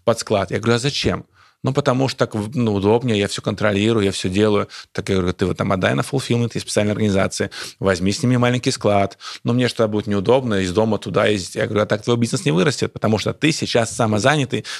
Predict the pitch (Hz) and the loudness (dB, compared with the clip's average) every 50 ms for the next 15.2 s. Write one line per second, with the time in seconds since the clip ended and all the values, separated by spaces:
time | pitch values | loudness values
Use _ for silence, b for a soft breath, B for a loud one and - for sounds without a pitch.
0 | B B - 104 - - 135 147 143 131 113 101 104 101 113 120 120 107 - - | B B -2 -2 2 2 2 2 2 2 0 -2 0 2 2 2 2 0 -2 -2
1 | 117 120 117 95 90 101 - - 107 110 110 104 - 104 98 95 - 113 110 107 | -2 -2 -2 -2 -4 -6 -4 -2 0 0 0 0 -2 -2 -2 0 2 2 2 2
2 | - 101 98 101 90 - - - - - - 147 - - 123 131 135 117 113 B | 0 -2 -4 -4 -4 -6 -8 -10 -12 -10 -8 -8 -2 0 2 2 2 0 -4 B
3 | B B B - 123 117 113 107 - 110 110 117 127 131 139 127 117 - - - | B B B 0 0 2 2 0 0 -2 0 2 2 2 2 2 0 -4 -4 -2
4 | 123 123 117 - - 113 107 - - - - 131 117 120 110 98 - - _ - | 0 0 0 2 2 2 2 2 -2 -6 -2 2 4 4 4 2 0 -4 _ -4
5 | 104 110 113 120 131 120 104 - - 101 101 110 110 117 117 101 - - 117 104 | 0 0 2 2 2 2 0 0 -2 0 2 2 4 4 2 2 0 -2 -8 -4
6 | 107 110 131 156 160 151 190 - - B B B B B B - 98 120 110 98 | 0 2 4 4 4 2 -2 -8 -10 B B B B B B 0 2 2 4 4
7 | 90 95 - - - - - 98 95 98 - - 101 110 113 110 - - 95 - | 2 -2 -4 -6 -10 -8 -6 -2 -2 -2 0 2 2 2 2 0 0 -4 -6 -2
8 | - 104 98 - - 95 - 110 107 101 101 170 160 120 113 104 98 - - 117 | 0 0 0 0 -2 -4 0 0 0 2 0 0 0 2 2 0 0 -2 -2 -2
9 | 113 110 113 107 - - 117 104 101 98 113 113 - - - 165 170 156 151 143 | 0 2 2 0 0 0 -2 0 0 0 0 -2 -2 -2 0 0 2 2 0 -2
10 | 135 - B B B B B - 117 131 135 127 113 98 - - 139 135 139 143 | -4 -6 B B B B B 0 2 4 4 4 4 2 0 0 2 2 2 2
11 | - 156 143 139 156 - 120 117 120 117 117 113 117 - - 117 104 107 113 107 | 2 0 0 0 -2 -4 -2 0 0 2 2 0 -2 0 0 0 2 2 4 4
12 | 113 107 104 110 110 - - 120 101 98 - _ _ _ _ _ _ _ _ - | 4 2 2 0 -2 0 0 0 0 -2 -6 _ _ _ _ _ _ _ _ -6
13 | - 127 113 110 107 98 - 110 - - 120 131 135 - - 165 156 139 - 147 | 0 2 2 2 2 0 -2 -4 0 2 2 2 2 2 0 0 0 0 0 0
14 | 147 147 135 - 135 131 - 135 123 113 101 113 117 113 - 113 101 - - 101 | 0 0 2 0 -2 0 2 2 2 2 2 2 0 0 -2 -4 -6 -4 -2 -2
15 | 95 - - 101 | -2 0 0 0